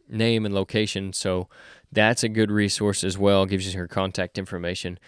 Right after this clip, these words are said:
if you're looking for a dog, if that's the way you wanna go.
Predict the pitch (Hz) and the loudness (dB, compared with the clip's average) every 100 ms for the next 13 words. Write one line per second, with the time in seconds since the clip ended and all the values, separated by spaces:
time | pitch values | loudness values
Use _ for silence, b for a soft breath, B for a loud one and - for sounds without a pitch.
0 | b b - 123 139 131 131 113 117 110 | b b -2 0 4 4 2 -2 -2 0
1 | 107 104 104 95 b b b - - 101 | 2 4 2 0 b b b -18 -2 -2
2 | - 110 104 95 92 87 90 - | 0 -2 -2 -2 -4 -4 -4 -6